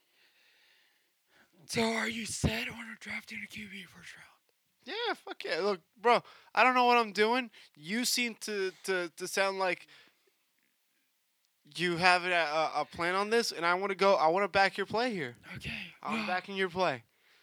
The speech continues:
Speaker 2: So we got Brady.
Speaker 1: why don't we go three
Speaker 2: Okay.
Speaker 1: Q Bs? Um,
Speaker 2: Throw in a wide receiver, maybe?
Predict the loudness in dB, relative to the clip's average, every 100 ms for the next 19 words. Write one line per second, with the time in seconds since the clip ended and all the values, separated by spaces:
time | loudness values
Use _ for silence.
0 | _ -10 -8 -8 -4 0 0 -2 -8 -6
1 | -8 -12 -18 _ _ _ _ -20 -14 -2
2 | 2 2 0 -6 -4 -4 -6 -10 -14 _
3 | _ _ _ _ _ _ _ _ -16 -6
4 | -4 0 0 -2 -8 -16 -20 _ _ _
5 | -12 -6 -4 -4 -8 -10 -12 -12 -14 _
6 | -20 -20 _ _ _ _ _ _ _ -10
7 | -6 -4 -6 -10 -14 -20 _ _ _ _
8 | _ _ -4 -2 0 -2 -2 -4 -6 -6
9 | -6 -8 -8 -10